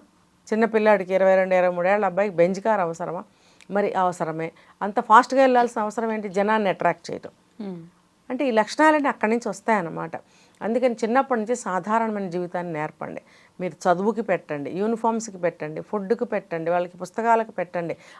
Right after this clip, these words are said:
Speaker 1: అవన్నీ కూడా నీడ్స్ అని చెప్పి వాళ్ళకి తెలియజేయండి.
Speaker 2: ఓకే.
Speaker 1: తెలియచేసినప్పుడు వాళ్ళు చక్కగా పెరుగుతారు. వాళ్ళలో మొండితనం, పెంకితనం మీరే తీసుకొస్తున్నారు. తర్వాత ఒకళ్ళ అబ్బాయి, నేను చెప్తున్నాను, వాళ్ళ మనవడు
Speaker 2: మ్మ్.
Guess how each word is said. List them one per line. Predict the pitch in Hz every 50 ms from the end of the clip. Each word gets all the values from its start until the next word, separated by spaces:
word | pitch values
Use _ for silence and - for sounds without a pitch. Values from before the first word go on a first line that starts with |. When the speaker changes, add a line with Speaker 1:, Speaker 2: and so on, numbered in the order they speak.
| - -
Speaker 1:
అవన్నీ | 196 190 202 202 226 247 262 269 294
కూడా | - - 240 220 226
నీడ్స్ | 208 196 190 202 233 262 247 226 - 240
అని | 220 208 190
చెప్పి | 196 180 -
వాళ్ళకి | 175 175 170 165 156
తెలియజేయండి. | - 175 160 160 165 151 - 147 151 151 147 131 - - - _ _ - 302
Speaker 2:
ఓకే. | 220 202 - - 208 196
Speaker 1:
తెలియచేసినప్పుడు | 208 214 226 254 254 226 - 214 202 190 - 185 175 165 151 - - 208
వాళ్ళు | 214 202 185 180
చక్కగా | 175 - 202 196 - 208 220 233
పెరుగుతారు. | 226 226 170 156 156 160 160 160 147 - - - _ _ - _ -
వాళ్ళలో | 185 196 208 220 226 226 208
మొండితనం, | 185 180 185 190 196 196 208 202 202 202 202 190
పెంకితనం | 185 175 175 170 180 180 - 180 185 185 180 170
మీరే | 175 180 196 208
తీసుకొస్తున్నారు. | 202 196 190 185 - - 185 180 175 - 175 175 175 175 196 254 285 - - - - - _ -
తర్వాత | 175 170 180 190 214 233 240 233 - 185 185 190 175 165 151 - - -
ఒకళ్ళ | 175 170 185 180 180
అబ్బాయి, | 180 170 170 208 202 185
నేను | 170 175 175
చెప్తున్నాను, | 165 170 165 - - 180 170 156 147 147 185 233 269 - - - - - - -
వాళ్ళ | 160 165 170 165 160 160
మనవడు | 156 151 156 175 208 226 233 180 156 - - - -
Speaker 2:
మ్మ్. | 214 196 180